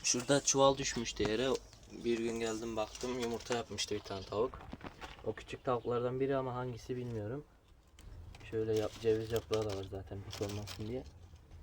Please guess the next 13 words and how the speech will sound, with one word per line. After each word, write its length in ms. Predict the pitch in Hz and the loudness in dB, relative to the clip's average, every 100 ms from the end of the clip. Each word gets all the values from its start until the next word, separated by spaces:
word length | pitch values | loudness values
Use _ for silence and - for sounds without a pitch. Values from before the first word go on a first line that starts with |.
| - - - | -16 -14 -6
Ee, 200 | 107 110 110 | -2 -2 0
dün 140 | 131 | 0
şu 160 | - 135 | 2 2
üç 140 | 131 | 2
tanesi 380 | 139 123 117 131 | 2 2 0 2
vardı, 220 | 127 117 | 2 2
hiç 160 | 113 120 | -2 0
ellememiştim. 760 | 110 120 110 101 - 135 147 - - - - - - - - - - - | 0 0 -2 -4 -6 -6 -6 -8 -12 -14 -14 -16 -16 -16 -18 -18 -14 -6
Ee, 260 | 107 107 107 | -4 -2 -2
bugün 260 | 120 127 123 | 0 0 0
de 80 | 135 | -2
şunu 240 | - 117 | -2 -4
yapmış. 560 | 120 110 110 127 - | -4 -4 -8 -10 -12